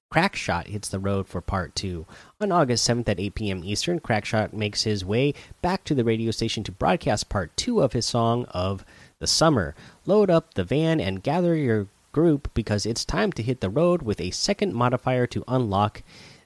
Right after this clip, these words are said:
the Deciblaster. Deciblaster, crank it up to eleven with the Deciblaster, shoots a blast of sound that pierces enemies and bounces up to five times,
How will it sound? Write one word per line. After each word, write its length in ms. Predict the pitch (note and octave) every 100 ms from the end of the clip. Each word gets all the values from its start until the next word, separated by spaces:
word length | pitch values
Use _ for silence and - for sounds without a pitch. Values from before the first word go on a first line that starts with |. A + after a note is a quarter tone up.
| _
the 480 | F2 E2+ F2+ F#2 F#2 _ _ _ _ _ _
Deciblaster. 1040 | G#2+ - G#2+ F#2+ E2+ E2+ - F#2 E2 D2 - _ _ _
Deciblaster, 880 | C3+ D3+ D3 C3+ C3 C3 - C3 B2+ - -
crank 320 | - C#3+ E3+
it 100 | D3
up 160 | B2+ A#2+
to 120 | -
eleven 400 | A2 G#2 G#2 G#2+
with 140 | G#2+ A2
the 80 | F2
Deciblaster, 760 | G2 F#2+ G2 F#2+ F2+ - F2+
shoots 320 | - - G3
a 60 | D3
blast 420 | A2 A2 G#2 G2+
of 120 | F2
sound 340 | - D#3 D#3 C#3
that 220 | F2 -
pierces 360 | - F#3+ F3 C#3+
enemies 400 | C3+ C3 C3 A2+
and 200 | E2+ F2
bounces 380 | B2 - - A2
up 160 | -
to 80 | -
five 540 | F#2+ - D3+ E3 D#3 -
times, 580 | F3 E3+ A2+ C#2+ -